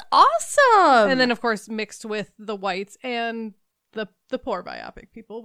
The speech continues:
Speaker 1: Right, but it, it seems like there was more, um,
Speaker 2: Right? I know.
Speaker 1: more equal opportunity regardless
Speaker 2: Yeah.
Speaker 1: of your race.
Speaker 2: Yep. So
Speaker 1: That's
Speaker 2: definitely
Speaker 1: cool.
Speaker 2: not a good, or not a bad place to move to.
Speaker 1: Uh, relatively <laughs> speaking.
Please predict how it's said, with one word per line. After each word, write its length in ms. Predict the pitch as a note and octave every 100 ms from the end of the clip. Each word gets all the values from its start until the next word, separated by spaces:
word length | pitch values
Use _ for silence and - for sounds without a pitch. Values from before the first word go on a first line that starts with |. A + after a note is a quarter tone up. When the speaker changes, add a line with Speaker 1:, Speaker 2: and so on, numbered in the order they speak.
| -
Speaker 1:
Right, 400 | C4 B3 A3+ G3+
but 120 | B3
it, 220 | A3 A#3
it 180 | A3+ A3+
seems 280 | D4 C#4 C4
like 200 | B3 A#3+
there 120 | A#3+
was 200 | A#3 G#3
more, 420 | A3+ A3 A3 G#3+
um, 420 | - G#3 G3+ G3 - _ A3
Speaker 2:
Right? 300 | G3+ B3 G4 G4+
I 120 | D#4
know. 240 | F4 G4
Speaker 1:
more 220 | E4 E4 C#4+
equal 400 | B3+ C4+ F4 F4
opportunity 960 | E4 F#4 F#4+ F4+ F#4 F4 F4 F4 E4+ E4+
regardless 680 | D4+ C#4 D4 D#4 D#4 D#4+
Speaker 2:
Yeah. 60 | D#4+
Speaker 1:
of 80 | D#4
your 160 | D#4
race. 460 | D#4 D#4 D#4 - -
Speaker 2:
Yep. 220 | E4+ -
So 120 | - C#4
Speaker 1:
That's 120 | G#4
Speaker 2:
definitely 320 | E4 - -
Speaker 1:
cool. 60 | E4
Speaker 2:
not 180 | B3 A#3
a 60 |
good, 240 | A3 G#3+ F#3+ -
or 180 | B3+ A3+
not 180 | A3+ B3
a 40 |
bad 380 | G3 G#3+ A3 G3+
place 280 | A3+ G#3 -
to 100 | G#3+
move 320 | G3+ G3 F#3+
to. 340 | G3+ F#3 G3 - _ -
Speaker 1:
Uh, 80 | G3+ G3
relatively 720 | D4 C#4+ C#4 C4+ D4 B3 C#4
<laughs> 60 |
speaking. 680 | C#4 - - C#4+ - - D#4